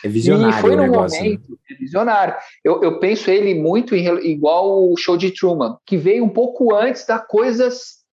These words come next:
Speaker 2: bombar nesse sentido, né? De certo modo, ele apontou o norte. Ele falou, "Olha só como as coisas acontecerão no futuro." Então, acho que ele é de dois mil e treze.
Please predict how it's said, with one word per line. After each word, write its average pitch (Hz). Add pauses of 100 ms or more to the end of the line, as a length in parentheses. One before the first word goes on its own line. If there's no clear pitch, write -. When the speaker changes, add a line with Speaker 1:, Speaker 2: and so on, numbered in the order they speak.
Speaker 2:
bombar 208
nesse 185
sentido, 156
né? 135
De 135
certo 185
modo, 196
ele 214
apontou 220
o 247
norte. 185
Ele 143
falou, 156
"Olha 202
só 175 (480)
como 165
as 156
coisas 156
acontecerão 147
no 151
futuro." 170 (100)
Então, 156
acho 185
que -
ele 185
é 190
de 175
dois 170
mil 202
e 208
treze. 151